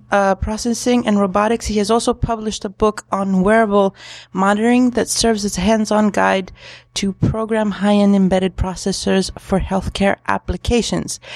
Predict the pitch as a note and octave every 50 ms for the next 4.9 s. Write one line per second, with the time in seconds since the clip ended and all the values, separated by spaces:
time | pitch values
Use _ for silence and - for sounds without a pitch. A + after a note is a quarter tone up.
0 | - - - - - - - G3+ F#3+ - - G#3 G3+ G3+ G3+ F#3 - G3 G3 F#3+
1 | G3 G3+ G3+ G3+ G3+ G3+ F#3+ F#3 - - F#3+ F#3 F3+ F3+ F3 F3 E3+ D#3+ D#3+ D#3+
2 | - - _ - F3 F#3 F#3+ - - G3 F#3+ F#3+ F#3 - G3 F#3 - F#3+ F#3 -
3 | G3+ F#3+ - F#3+ F#3 F#3 F#3 F#3+ G3+ A3+ B3 C4+ D4 - - - - - - -
4 | - - _ - F#3 F#3 F#3+ F#3+ F#3 F#3+ F#3+ F#3 F#3+ F#3 F#3 F#3+ F#3 F3+